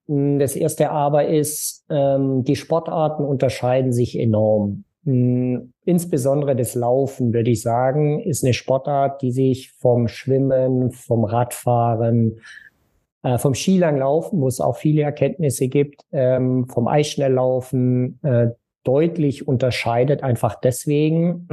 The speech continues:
dass das eigene Körpergewicht getragen werden muss. Bedeutet, jeder Schritt muss abgefangen werden, muss neu, der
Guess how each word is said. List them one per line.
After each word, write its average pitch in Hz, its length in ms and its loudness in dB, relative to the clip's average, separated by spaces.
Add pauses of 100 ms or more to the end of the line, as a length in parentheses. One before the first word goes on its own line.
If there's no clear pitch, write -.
(120)
dass 131 180 0
das 131 160 0
eigene 139 360 0
Körpergewicht 131 680 -2
getragen 117 520 0
werden 107 240 2
muss. 101 380 -4 (180)
Bedeutet, 143 680 0 (840)
jeder 170 260 2
Schritt 180 500 -4 (100)
muss 135 260 2
abgefangen 160 600 0
werden, 151 580 0
muss 139 200 -4
neu, 131 340 2
der 127 240 -2